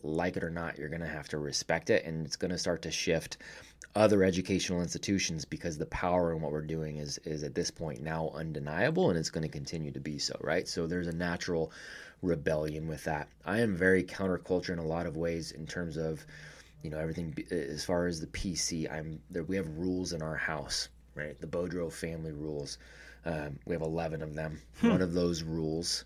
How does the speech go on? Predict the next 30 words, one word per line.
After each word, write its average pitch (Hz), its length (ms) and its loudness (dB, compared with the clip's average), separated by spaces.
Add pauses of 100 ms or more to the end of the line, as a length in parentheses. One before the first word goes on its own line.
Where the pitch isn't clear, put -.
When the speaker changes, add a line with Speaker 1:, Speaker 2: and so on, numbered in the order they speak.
(160)
Speaker 1:
that 73 140 0
we 73 100 -4
have - 240 -4
framed 85 560 -4
on 78 160 -4
our 80 160 0
wall 80 460 2
is 82 320 -4
think, - 560 -4 (480)
because 82 220 -2
most 85 320 0
people 92 260 2
will 85 240 2
not. 78 440 -4 (760)
Um, 80 340 -4 (440)
and 92 180 0 (640)
in 104 200 2
that 87 180 4
regard, 90 440 2
I 85 120 2
look 95 300 4
at 85 200 4 (480)
things 82 460 -4
like, 78 280 -2 (280)
let's 76 220 -6 (280)
go 123 100 0
ahead 147 100 2
and 120 100 -4
go - 100 2
with - 160 0